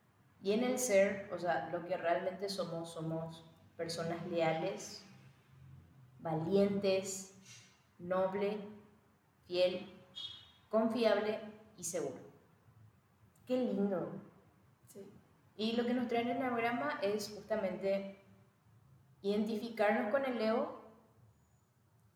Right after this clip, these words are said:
Speaker 1: pero realmente ver lo que somos e ir por ello, tras ello.
Speaker 2: Sí.
Speaker 1: O sea, ya es como que, bueno, ahora ya viste, entonces quítate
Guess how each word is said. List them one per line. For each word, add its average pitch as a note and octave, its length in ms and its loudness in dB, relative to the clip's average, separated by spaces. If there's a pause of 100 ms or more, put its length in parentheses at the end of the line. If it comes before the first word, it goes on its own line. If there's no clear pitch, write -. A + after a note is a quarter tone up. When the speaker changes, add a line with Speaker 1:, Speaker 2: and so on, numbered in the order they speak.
(100)
Speaker 1:
pero F#3+ 260 4
realmente G3 960 0 (120)
ver F3+ 380 2
lo G3+ 180 0
que - 100 -6
somos - 480 -6 (920)
e F3+ 100 -2
ir F3 520 -2 (340)
por F3+ 160 4
ello, C3 220 -4 (580)
tras E3 260 -2
ello. C#3+ 100 -12 (840)
Speaker 2:
Sí. - 140 -12
Speaker 1:
O E3 40 -10
sea, D#3+ 280 0
ya E3+ 480 4
es F3 80 -2
como F3 320 -8
que, F3 180 -6
bueno, D#3 360 -4
ahora D#3+ 340 -2
ya E3+ 240 -2
viste, G#3 480 -6
entonces E3 540 -6 (1300)
quítate D#3+ 680 -2